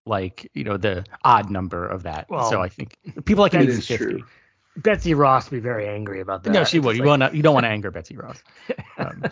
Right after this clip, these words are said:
Speaker 1: that's what
Speaker 2: Come
Speaker 1: people
Speaker 2: back
Speaker 1: say. "Oh, we
Speaker 2: to
Speaker 1: should make Puerto Rico the fifty-first state." It's like, the only problem with that is fifty-one states. It just doesn't sound right.
Speaker 2: The fifty-first
Speaker 3: Well, and the
Speaker 2: State is the great
Speaker 3: fifty-first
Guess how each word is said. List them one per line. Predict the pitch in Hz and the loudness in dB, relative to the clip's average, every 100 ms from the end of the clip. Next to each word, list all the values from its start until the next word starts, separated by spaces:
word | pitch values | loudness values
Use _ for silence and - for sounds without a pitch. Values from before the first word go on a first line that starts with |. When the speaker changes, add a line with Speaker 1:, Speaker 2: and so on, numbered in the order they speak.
| - | -4
Speaker 1:
that's | |
what | 165 156 | 2 4
Speaker 2:
Come | 180 | 4
Speaker 1:
people | 143 | 2
Speaker 2:
back | - | 4
Speaker 1:
say. | |
"Oh, | 185 | 4
we | 170 | 4
Speaker 2:
to | |
Speaker 1:
should | 180 | 4
make | 165 165 | 2 4
Puerto | 175 165 | 4 4
Rico | 151 - 151 | 0 -2 -2
the | 123 | -2
fifty-first | 151 - 139 - 127 - | -6 -6 -6 -2 -2 -2
state." | - 143 98 - | 0 0 -2 -4
It's | 156 | -2
like, | 120 - 165 - | -2 -6 -10 0
the | 196 | 2
only | 170 160 185 | 4 2 2
problem | 160 143 147 | 4 2 2
with | 165 | -2
that | 160 165 151 | -6 -6 -6
is | 123 - _ _ | -8 -10 _ _
fifty-one | - 170 - 180 117 104 123 147 | -4 -4 -2 -4 -2 0 2 2
states. | 139 - 107 139 - | -2 -4 -4 -4 -6
It | |
just | 127 127 | -4 -2
doesn't | 156 131 | 0 -2
sound | - 117 104 | -2 -2 -2
right. | - - _ _ _ _ _ _ _ _ | -8 -12 _ _ _ _ _ _ _ _
Speaker 2:
The | 147 | -16
fifty-first | - 262 285 190 196 185 - | -12 -10 -10 -2 2 2 0
Speaker 3:
Well, | 170 | 0
and | - | 0
the | |
Speaker 2:
State | 120 247 | -2 -2
is | 156 | 0
the | |
great | 143 160 | 2 4
Speaker 3:
fifty-first | 143 | 4